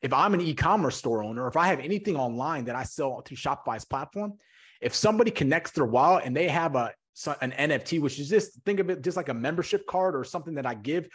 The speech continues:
to somebody, give them special access. That's a simplified way to think about it. They can see a totally different storefront, totally different prices, no more coupon codes, no more managing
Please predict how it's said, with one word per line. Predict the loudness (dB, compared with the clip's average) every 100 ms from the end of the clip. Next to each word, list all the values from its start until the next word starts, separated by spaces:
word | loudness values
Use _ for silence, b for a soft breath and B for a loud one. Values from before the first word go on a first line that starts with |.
| B
to | -14
somebody, | -6 -2 0
give | 0 -2
them | -4 -6
special | -6 -6 -6
access. | -6 -4 -4 -6 -10 -16
That's | -8 -8 -6
a |
simplified | -6 -2 0 2
way | 2
to | -2
think | -4 -2
about | 2
it. | 2 -2 B B B B B B
They | 2 4
can | 2 0
see | 0 4
a | 4
totally | 4 2 4 4
different | 4 4 -2
storefront, | 0 4 4 4 -4 -4 _ b -16
totally | -2 2 4
different | 4 2 -4
prices, | 0 0 0 -4
no | -2 -2
more | 0 0
coupon | -2 -4 -2 -4
codes, | 0 0 0 -4 b b
no | -6 -2 0
more | 2 2
managing | 2 -4 -4 -4 -4 -4